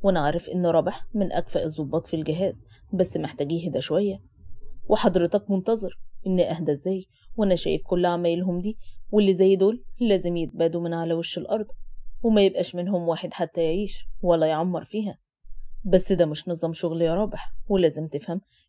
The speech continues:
إنك لازم تكون أهدى من كده. أنت مش عندك ولد؟" "عندي ولد يا فندم، ابني أدهم، وحضرتك عارف كده كويس."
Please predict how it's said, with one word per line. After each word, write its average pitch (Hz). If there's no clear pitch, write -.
إنك 196
لازم 156
تكون 160
أهدى 165
من 143
كده. 208
أنت 214
مش 151
عندك 156
ولد؟" 139
"عندي 175
ولد 160
يا 117
فندم، 196
ابني 185
أدهم، 202
وحضرتك 165
عارف 151
كده -
كويس." -